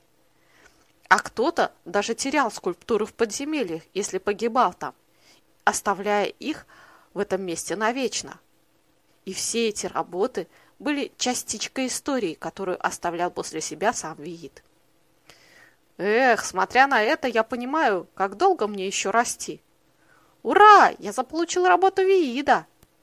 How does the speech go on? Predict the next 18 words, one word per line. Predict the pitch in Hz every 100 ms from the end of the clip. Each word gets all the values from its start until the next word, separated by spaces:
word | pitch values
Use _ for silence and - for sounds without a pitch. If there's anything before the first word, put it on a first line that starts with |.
| _ _ _ _
Иногда | - 240 240 226 247 247
получалось | 240 226 220 - 220 190 196 -
так, | - 254 - _ _ _
что | - - 214
даже | 220 247 240
некоторые | 240 233 - 254 -
ожившие | - 254 269 - - 269
скульптуры | - 294 - - 302 190 - _ -
смогли | - 190 190 202
найти | 190 175 170 175
то, | - 269 320
что | - 143
сделал | - 160 170 202
Виит. | 208 262 240 - - _ _ _ _ - _ _ _ _ -
Они | 160 185 214
решили | 196 190 190 196
уйти | 220 208 226
подальше | - 226 247 262 - -